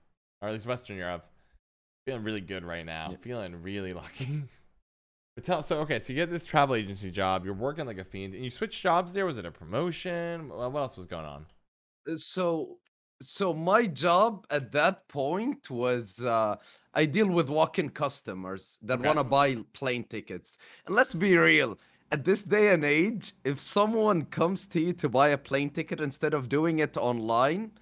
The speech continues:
Speaker 1: Mm-hmm.
Speaker 2: <laughs> they probably either, like, have no technological awareness
Speaker 1: Yep.
Speaker 2: or have really unrealistic expectations.
Speaker 1: <laughs>
Speaker 2: So there was
Speaker 1: Huh.
Speaker 2: this guy
Speaker 1: Okay.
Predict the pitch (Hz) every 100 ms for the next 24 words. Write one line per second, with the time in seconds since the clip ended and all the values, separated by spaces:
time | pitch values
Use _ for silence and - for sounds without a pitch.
0 | - 135 151 180 - - - 185 131 139
1 | 165 - 170 202 196 151 180 226 - -
2 | - _ 190 196 190 170 165 165 170 165
3 | 139 156 165 160 _ - 208 151 131 127
4 | 151 139 156 165 139 117 120 120 135 147
5 | 175 262 - - - 110 139 202 180 -
6 | 190 143 143 202 208 185 143 160 135 147
7 | 147 151 156 - 123 131 - - 110 -
8 | 139 120 117 - 87 190 - - - -
9 | - 170 160 208 214 139 180 190 127 147
10 | 151 190 277 - _ _ _ 127 127